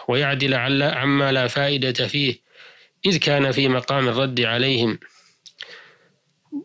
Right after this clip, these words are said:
دع والمنازعون له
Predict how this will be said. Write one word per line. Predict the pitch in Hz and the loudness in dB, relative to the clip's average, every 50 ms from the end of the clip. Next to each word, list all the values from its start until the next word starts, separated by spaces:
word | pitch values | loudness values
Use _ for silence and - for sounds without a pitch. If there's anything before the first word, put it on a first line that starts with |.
| - _ _ _ _ _ _ _ _ _ 240 | -14 _ _ _ _ _ _ _ _ _ 0
دع | - 131 151 151 139 127 | 0 2 2 0 0 2
والمنازعون | 123 127 139 143 143 139 135 127 139 147 143 139 131 135 135 131 147 147 139 131 | 2 2 2 2 4 4 4 2 2 2 2 2 0 0 2 2 2 2 2 2
له | 123 131 147 131 127 135 135 | 2 2 2 2 2 0 0